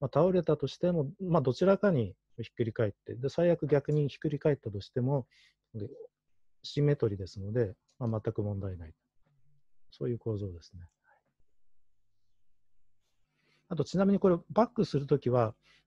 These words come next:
こういってまたこのままバックすると、やっぱりカメラのない方向に進むというのは危険なので、まあ、これ、えーとですね、バックするときは本体がこう回って、で、このまま戻ると。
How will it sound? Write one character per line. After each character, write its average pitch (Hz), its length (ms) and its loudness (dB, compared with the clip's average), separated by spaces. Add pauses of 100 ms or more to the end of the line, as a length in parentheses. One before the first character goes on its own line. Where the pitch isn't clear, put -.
こ 160 180 2
う 156 60 6
い 151 40 2
っ 147 60 -4 (120)
て 147 140 6
ま 135 120 4
た 139 140 0
こ - 140 -6
の 147 80 2
ま 143 120 2
ま 143 120 2
バ 143 160 4
ッ - 20 -20
ク - 140 -6
す - 120 -8
る 107 140 -6
と、 - 160 0
や 135 80 4
っ - 20 2
ぱ 107 100 -4
り 104 40 -6
カ - 140 0
メ 208 120 4
ラ 135 120 2
の 113 60 0
な 143 120 2
い 123 60 2
方 107 180 -6
向 107 180 -4
に 107 160 -4 (340)
進 - 280 -6
む 120 80 -2
と - 80 -6
い - 20 -2
う - 20 -2
の - 40 -14
は - 60 -20
危 - 140 -8
険 120 100 0
な 117 160 -2
の 98 120 -6
で、 110 200 2 (420)
ま 147 80 -4
あ、 117 40 -2
こ - 100 -4
れ、 160 340 6 (640)
え 131 100 0
ー - 40 -4
と - 80 -4
で 104 100 -4
す - 80 -10
ね、 127 40 -4
バ 190 80 2
ッ - 20 -8
ク - 140 -16
す - 60 -10
る 135 60 -8
と 139 100 0
き 123 120 0
は 107 100 -2
本 220 240 0
体 127 160 2
が 107 140 -2
こ - 180 -14
う - 20 -8
回 107 200 -2
っ - 20 -12 (220)
て、 107 260 -4 (1040)
で、 170 140 -2
こ 147 140 -4
の 131 80 0
ま 131 60 0
ま 120 300 0
戻 107 240 -4
る 82 80 -18
と。 - 120 -20